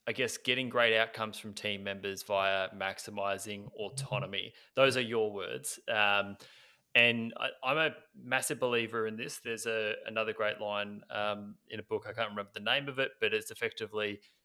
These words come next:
was that we corrupt our people with autonomy.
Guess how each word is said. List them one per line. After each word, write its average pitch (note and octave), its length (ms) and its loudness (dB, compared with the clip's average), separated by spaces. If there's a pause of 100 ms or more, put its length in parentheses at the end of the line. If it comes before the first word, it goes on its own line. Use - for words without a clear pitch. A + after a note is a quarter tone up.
(180)
was A2 460 -4 (140)
that A2+ 160 4 (240)
we A#2 160 -4
corrupt A2 600 0 (220)
our A#2+ 180 8
people B2 360 -2
with A#2+ 180 -4
autonomy. B2+ 580 -2